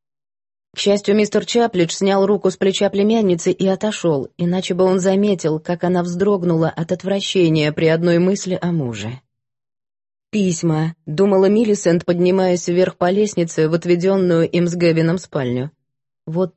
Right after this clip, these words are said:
то, что мы не продумали с миссис Норридж. И почему от нее нет вестей? Ох, еще один день тишины, и я сойду с ума".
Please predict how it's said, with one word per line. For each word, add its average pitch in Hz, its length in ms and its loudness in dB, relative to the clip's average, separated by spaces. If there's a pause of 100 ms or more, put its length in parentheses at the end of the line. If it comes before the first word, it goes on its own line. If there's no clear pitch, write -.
то, 220 180 0
что 196 220 -2
мы 196 160 2
не 196 140 2
продумали 196 580 0
с 196 120 -4
миссис 190 360 -2
Норридж. 175 560 0 (480)
И 160 80 -2
почему 208 400 0
от 214 160 0
нее 202 180 4
нет 202 220 2
вестей? 170 540 -2 (600)
Ох, 165 300 -4
еще 196 320 0
один 190 300 4
день 196 200 4
тишины, 202 480 2
и - 140 -2
я 180 180 -2
сойду 180 300 -4
с 175 100 -10
ума". 156 340 -2